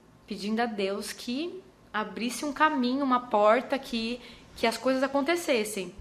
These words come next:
Fiz a campanha, né?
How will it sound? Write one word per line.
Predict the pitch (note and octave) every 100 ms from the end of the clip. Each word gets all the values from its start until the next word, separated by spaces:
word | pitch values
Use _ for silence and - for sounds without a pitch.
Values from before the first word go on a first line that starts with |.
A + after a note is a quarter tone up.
| - - - - -
Fiz | - D4
a | E4
campanha, | E4 D4+ - A#3 A3+ B3 F4 - - - - - - - - - G3+
né? | G3 G3